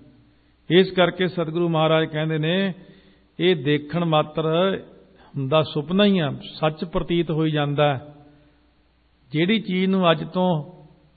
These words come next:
ਹਫ਼ਤਾ ਪਹਿਲਾਂ ਲੰਘ ਗਿਆ, ਉਹ ਵੀ ਤਾਂ ਸੁਪਨਾ ਬਣ ਗਈ। ਕੱਲ੍ਹ ਵਾਲੀਆਂ ਸਾਰੀਆਂ ਗੱਲਾਂ ਸੁਪਨਾ ਹੀ ਬਣ ਗਈਆਂ। ਦਸਾਂ ਸਾਲਾਂ ਵਾਲੀਆਂ ਵੀ ਸੁਪਨਾ ਬਣ ਗਈਆਂ, ਹੁਣ ਅੱਜ ਵੀ ਸੁਪਨਾ ਹੀ ਚੱਲ ਰਿਹਾ, ਹੁਣ ਵੀ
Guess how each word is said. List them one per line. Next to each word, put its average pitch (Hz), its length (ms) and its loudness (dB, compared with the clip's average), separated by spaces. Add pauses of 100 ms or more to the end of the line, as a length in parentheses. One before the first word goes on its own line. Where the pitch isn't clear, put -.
(480)
ਹਫ਼ਤਾ 139 360 0
ਪਹਿਲਾਂ 180 340 2
ਲੰਘ 170 220 0
ਗਿਆ, 180 100 0
ਉਹ 185 60 0
ਵੀ 202 80 -2
ਤਾਂ 180 120 -6
ਸੁਪਨਾ 147 380 -4
ਬਣ 135 260 -2
ਗਈ। 156 180 -8 (960)
ਕੱਲ੍ਹ 170 240 4
ਵਾਲੀਆਂ 190 360 4
ਸਾਰੀਆਂ 165 400 0
ਗੱਲਾਂ 170 260 0
ਸੁਪਨਾ 156 400 -4
ਹੀ 170 60 -2
ਬਣ 131 280 -4
ਗਈਆਂ। 156 240 -8 (1500)
ਦਸਾਂ 139 320 -2
ਸਾਲਾਂ 151 380 2
ਵਾਲੀਆਂ 156 320 2
ਵੀ 156 80 -2
ਸੁਪਨਾ 147 400 -4
ਬਣ 135 240 -2
ਗਈਆਂ, 143 360 -4 (1160)
ਹੁਣ 135 180 0
ਅੱਜ 135 160 -2
ਵੀ 151 160 0
ਸੁਪਨਾ 147 360 -2
ਹੀ 151 80 0
ਚੱਲ 135 220 0
ਰਿਹਾ, 131 240 2
ਹੁਣ 135 240 -2
ਵੀ 135 220 -2